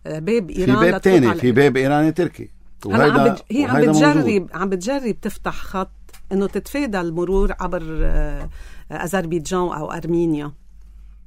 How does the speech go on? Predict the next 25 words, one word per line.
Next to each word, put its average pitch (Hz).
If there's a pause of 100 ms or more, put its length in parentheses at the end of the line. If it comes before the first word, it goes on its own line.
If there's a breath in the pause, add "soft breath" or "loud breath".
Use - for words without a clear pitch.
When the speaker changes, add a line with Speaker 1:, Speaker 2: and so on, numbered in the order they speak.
(120)
Speaker 2:
عم 90
تحكي 104
عن 98
إيران. 104
Speaker 1:
إيران. 180 (260)
Speaker 2:
إيه. 95 (500 soft breath)
هلأ 139
إيران، 139 (140)
آه، 107 (200)
أذربيجان 117
أو 110
بالأحرى 107
كرباخ، 107
خليني 120
بس 101
هون 101
فوت 101
بموضوع 101 (420 soft breath)
دقيق 117
شوي. 78 (680 soft breath)
سكان 151
كرباخ 113
لا 135
يتعدى 113
عددهم، 104